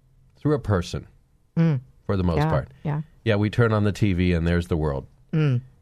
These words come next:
Speaker 1: We get an email and there's the world. But right now we're talking about the opportunity that we have when we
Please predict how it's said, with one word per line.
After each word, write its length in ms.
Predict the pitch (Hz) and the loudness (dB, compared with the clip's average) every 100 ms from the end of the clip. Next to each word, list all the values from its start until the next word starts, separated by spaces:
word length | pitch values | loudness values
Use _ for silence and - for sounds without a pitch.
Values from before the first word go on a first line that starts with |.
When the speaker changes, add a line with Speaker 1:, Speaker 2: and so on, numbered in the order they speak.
| _ | _
Speaker 1:
We 380 | 95 95 95 92 | -4 0 2 0
get 220 | 87 107 | 0 0
an 120 | 107 | 0
email 440 | 101 98 95 92 87 | 0 0 0 0 0
and 140 | 85 | 2
there's 200 | 85 90 | 0 0
the 100 | 87 | -2
world. 300 | 82 80 78 | -2 -2 -4
But 120 | 87 80 | -6 -2
right 200 | 104 113 | -2 0
now 220 | 104 101 | -2 -2
we're 100 | 92 | -2
talking 320 | 92 90 98 | -2 -2 0
about 260 | 90 85 87 | 0 -2 -2
the 60 | |
opportunity 680 | 78 87 90 - 104 101 87 | -2 -2 -4 -2 -2 0 0
that 180 | 85 80 | -2 -2
we 140 | 80 | -2
have 320 | 82 90 82 78 | 0 0 0 0
when 300 | 85 85 80 | -2 0 0
we 340 | 82 82 82 | 0 -2 -4